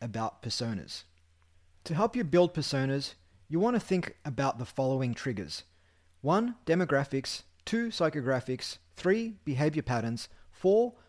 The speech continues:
goals and pain points. And five, media consumption. Let's kick it off with demographics. Start with the basics. Understand their age, gender, location, job title, income, and educational background,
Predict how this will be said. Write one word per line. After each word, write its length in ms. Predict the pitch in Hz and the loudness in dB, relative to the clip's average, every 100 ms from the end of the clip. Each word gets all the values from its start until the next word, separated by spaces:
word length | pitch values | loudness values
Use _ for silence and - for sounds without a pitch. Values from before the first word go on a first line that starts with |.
| _ | _
goals 260 | 156 180 208 | 4 4 4
and 100 | 180 | 0
pain 220 | 143 143 | 0 -2
points. 420 | 139 143 139 - - _ - | -2 -4 -4 -8 -12 _ -6
And 140 | 139 | -2
five, 420 | 151 151 156 151 - - | 0 2 2 -2 -12 -12
media 320 | 127 127 127 117 | -2 0 0 -2
consumption. 560 | 117 110 98 92 - _ _ _ _ _ _ | -4 -4 -8 -10 -16 _ _ _ _ _ _
Let's 140 | 185 - | -6 -4
kick 220 | 254 233 | -2 2
it 60 | |
off 180 | 196 175 | 2 2
with 100 | 147 | -2
demographics. 760 | 135 139 117 117 - - - - _ _ _ _ _ - | 0 0 0 -2 -4 -12 -12 -14 _ _ _ _ _ -14
Start 340 | - 208 226 | 0 2 2
with 100 | 240 | 0
the 80 | 220 | -2
basics. 580 | 156 135 - - - - - _ _ _ | 0 0 0 -6 -10 -10 -18 _ _ _
Understand 760 | - 220 240 - 175 165 165 160 | -2 -2 0 0 0 2 0 -2
their 260 | 113 117 113 | -6 -4 -2
age, 460 | 139 151 151 - - 123 | 0 0 0 -4 -12 -12
gender, 540 | 113 135 143 135 135 135 139 | -4 -2 0 0 -2 -6 -8
location, 800 | 104 110 151 156 - 156 151 147 - | -8 -4 -2 -2 -2 -2 -4 -6 -8
job 220 | - 143 | -2 -2
title, 500 | 143 147 143 139 139 - - - | 0 0 2 0 -4 -10 -20 -8
income, 580 | 147 160 - 160 156 151 - _ _ - | 0 0 2 0 0 -4 -12 _ _ -10
and 120 | 135 - | -8 -4
educational 600 | 151 151 139 131 - 117 | -4 -2 -2 -2 -2 -6
background, 560 | 95 101 - 90 78 | -4 -6 -6 -10 -10